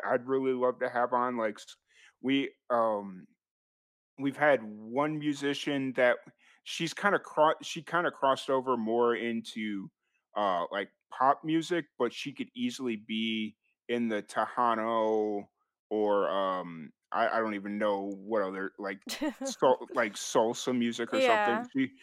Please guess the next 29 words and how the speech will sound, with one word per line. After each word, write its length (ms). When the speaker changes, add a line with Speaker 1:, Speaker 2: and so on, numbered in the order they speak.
Speaker 1:
she 160
could 140
definitely 640
kinda 220
cross 460
over 300
into 260
that 300
world, 500
but, 240
you 140
know, 240
I'd 200
love 220
to 60
bring 260
in 180
more 220
Hispanic 580
artists 380
as 200
well. 240
Speaker 2:
That'd 160
be 140
cool. 360
Yeah, 260
I 180
personally 680
love 840